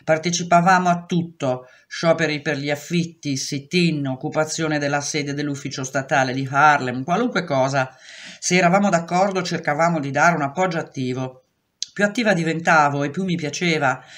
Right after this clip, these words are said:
Era come una medicina, mi faceva bene, mi rendeva completa, mi sentivo a casa. Per la prima volta la mia vita sembrava avere un significato. Ovunque mi girassi la gente nera stava combattendo.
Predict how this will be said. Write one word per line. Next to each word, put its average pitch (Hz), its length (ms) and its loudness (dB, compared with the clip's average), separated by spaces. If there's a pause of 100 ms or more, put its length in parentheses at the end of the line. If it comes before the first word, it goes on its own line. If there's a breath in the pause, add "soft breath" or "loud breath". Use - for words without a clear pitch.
(240 loud breath)
Era 165 400 4
come 233 220 4
una 202 140 4
medicina, 151 540 0
mi 165 120 0
faceva 147 520 -4
bene, 143 460 0
mi 160 160 -4
rendeva 160 420 -2
completa, 143 840 -2
mi 156 80 -6
sentivo 156 420 -2
a 131 120 -4
casa. 127 560 -2 (520 loud breath)
Per 156 120 -2
la 170 100 2
prima 214 220 2
volta 220 320 4
la 202 120 4
mia 196 140 -2
vita 208 340 -2
sembrava 175 420 2
avere 156 220 2
un 151 80 -4
significato. 135 840 -4 (400 soft breath)
Ovunque 233 380 2
mi 220 120 0
girassi 214 500 2
la 147 120 0
gente 175 360 -2
nera 156 320 0
stava 156 380 0
combattendo. 135 960 -2